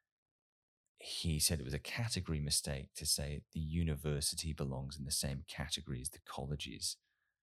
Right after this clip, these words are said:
when actually the university is just a handy sort of reference point as a way of grouping these colleges together under one banner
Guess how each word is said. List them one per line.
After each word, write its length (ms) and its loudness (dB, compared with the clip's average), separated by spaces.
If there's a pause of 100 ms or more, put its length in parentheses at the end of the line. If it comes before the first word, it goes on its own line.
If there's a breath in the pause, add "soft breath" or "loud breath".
(140)
when 140 -2
actually 340 -6
the 80 -8
university 640 -4
is 80 2
just 180 -6
a 60 -8 (140)
handy 580 -2 (840)
sort 180 -14
of 180 -6
reference 600 -2
point 380 -8 (120)
as 80 -6
a 60 -4
way 160 -6
of 100 -12 (500)
grouping 720 -2
these 240 -6
colleges 460 -8
together 440 -4
under 200 -4
one 560 -4
banner 400 -2